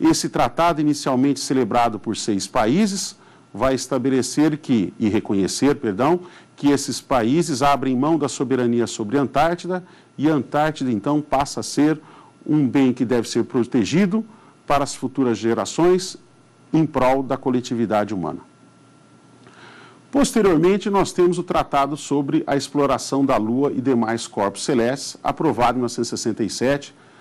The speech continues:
celebrado entre Estados Unidos e a ex-União Soviética. Também pelo mesmo tratado,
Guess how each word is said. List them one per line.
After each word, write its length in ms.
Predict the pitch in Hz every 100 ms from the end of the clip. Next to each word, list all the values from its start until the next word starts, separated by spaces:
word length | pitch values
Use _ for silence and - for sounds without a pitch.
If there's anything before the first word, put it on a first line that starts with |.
| -
celebrado 800 | - - 143 113 120 123 131 127
entre 360 | 131 135 131 -
Estados 540 | - - - 127 117 101
Unidos 720 | 95 120 131 120 135 135 - -
e 340 | 120 131 131 - - -
a 160 | 127
ex-União 520 | 113 123 120 120 117 117
Soviética. 560 | - 104 101 - - - - - - -
Também 400 | 110 104 131 156
pelo 220 | 151 151 135
mesmo 340 | 139 131 123
tratado, 760 | 117 95 - 135 160 156 185